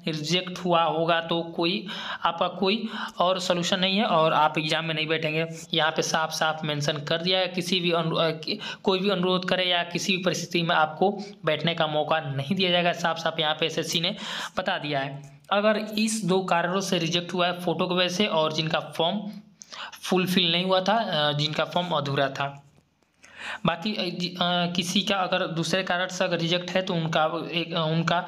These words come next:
जो, अ, form accept कर लिया जाएगा यहाँ पे, लेकिन उनको एक, अ, काम करना होगा, जो उनको mail करना होगा एसएससी को।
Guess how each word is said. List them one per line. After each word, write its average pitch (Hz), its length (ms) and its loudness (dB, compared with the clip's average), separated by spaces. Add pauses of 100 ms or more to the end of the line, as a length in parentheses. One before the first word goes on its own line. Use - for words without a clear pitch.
(340)
जो, 156 300 0
अ, 156 340 2
form 160 300 -2
accept 165 300 -2
कर 196 180 0
लिया 202 160 2
जाएगा 196 300 2
यहाँ 165 280 0
पे, 185 200 -2
लेकिन 165 260 -2
उनको 170 360 0
एक, 170 280 0
अ, 160 140 4 (340)
काम 175 220 -2
करना 180 240 0
होगा, 180 180 0
जो 170 180 0
उनको 175 240 0
mail 170 280 0
करना 185 260 0
होगा 185 160 2
एसएससी 165 480 -2
को। 226 320 -2